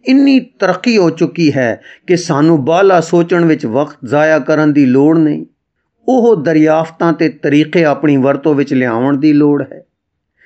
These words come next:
ਕੋਈ ਮੁੰਡਾ ਕਿਸੇ ਯੂਨੀਵਰਸਿਟੀ ਦੀ ਡਿਗਰੀ ਕਦਾਚਿਤ ਨਾ ਹਾਸਲ ਕਰੇ ਤੇ ਨਾ ਹੀ ਉਸ ਨੂੰ ਦਿੱਤੀ ਜਾਵੇ, ਜਦ ਤੱਕ ਕਿ ਉਹ ਕੁਛ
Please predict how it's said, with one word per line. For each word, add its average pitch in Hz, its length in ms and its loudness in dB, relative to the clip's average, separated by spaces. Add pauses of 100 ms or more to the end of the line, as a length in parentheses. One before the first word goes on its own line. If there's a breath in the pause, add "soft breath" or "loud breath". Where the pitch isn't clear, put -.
(220 soft breath)
ਕੋਈ 214 160 2
ਮੁੰਡਾ 247 380 2
ਕਿਸੇ 233 280 -4
ਯੂਨੀਵਰਸਿਟੀ 175 680 0
ਦੀ 190 140 -2
ਡਿਗਰੀ 165 360 0 (100)
ਕਦਾਚਿਤ 208 560 -2
ਨਾ 165 180 0
ਹਾਸਲ 135 340 -2
ਕਰੇ 131 360 0 (340 loud breath)
ਤੇ 175 120 2
ਨਾ 180 300 2
ਹੀ 240 100 2
ਉਸ 190 180 0
ਨੂੰ 160 160 2
ਦਿੱਤੀ 202 320 -2
ਜਾਵੇ, 139 440 0 (280 soft breath)
ਜਦ 147 500 -2
ਤੱਕ 208 380 -4
ਕਿ 170 100 2
ਉਹ 160 180 2 (120)
ਕੁਛ 185 300 -2